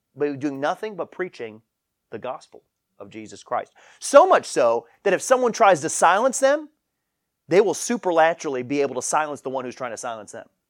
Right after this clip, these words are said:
Flames coming out of their mouth. Say, "W-, w-, w-, what does that mean?" Well, <laughs> I, all I know is this. Whoever is in their way is gonna get rolled over. W-, whatever that looks like, whoever is in their way is not gonna.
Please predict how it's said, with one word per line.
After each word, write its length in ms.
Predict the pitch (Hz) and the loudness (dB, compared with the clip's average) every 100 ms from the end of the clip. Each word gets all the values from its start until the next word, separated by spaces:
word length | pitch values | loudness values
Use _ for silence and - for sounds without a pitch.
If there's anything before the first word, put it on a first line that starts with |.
| _ _ _ _ _ | _ _ _ _ _
Flames 320 | 165 156 139 | -4 -4 -4
coming 260 | 139 123 120 | -6 -6 -8
out 60 | |
of 60 | 113 | -8
their 60 | 104 | -8
mouth. 220 | 90 - _ _ _ _ _ _ | -12 -18 _ _ _ _ _ _
Say, 140 | 147 135 | -4 -4
"W-, 180 | 139 | -6
w-, 320 | 147 151 135 - | -12 -12 -10 -10
w-, 200 | 123 - | -14 -18
what 200 | 127 147 | -8 -6
does 100 | 131 | -4
that 180 | 139 131 | -4 -4
mean?" 220 | 135 98 107 | -10 -18 -10
Well, 280 | 123 139 - _ _ _ | -10 -10 -20 _ _ _
<laughs> 340 | _ - - | _ -18 -8
I, 80 | 131 | -6
all 240 | - 180 214 | -2 2 2
I 60 | 175 | 2
know 160 | 190 | -2
is 120 | 147 | -2
this. 260 | 170 151 - | -2 -2 -4
Whoever 440 | 123 156 180 180 - | -2 0 0 -4 -4
is 200 | 139 131 | -6 -4
in 140 | 156 | -4
their 160 | 160 139 | -4 -4
way 380 | 143 165 196 - _ _ _ _ | -2 -2 -4 -12 _ _ _ _
is 120 | 131 | -12
gonna 140 | 120 117 | -10 -6
get 160 | 120 | -4
rolled 220 | 117 113 104 | -2 -4 -6
over. 320 | 95 - _ _ _ _ _ _ _ _ _ _ _ _ _ | -10 -14 _ _ _ _ _ _ _ _ _ _ _ _ _
W-, 260 | 120 165 151 143 | -20 -20 -6 -4
whatever 360 | 156 190 220 208 | 4 4 6 4
that 160 | 170 | 2
looks 240 | 175 - 143 | 0 -4 -4
like, 240 | 113 - | -4 -4
whoever 380 | 139 160 180 185 | -2 2 2 0
is 80 | 151 | -2
in 100 | 165 | -2
their 140 | 147 | 0
way 300 | 143 151 165 | 0 0 -2
is 140 | - 139 | -8 -8
not 100 | |
gonna. 120 | 131 | -8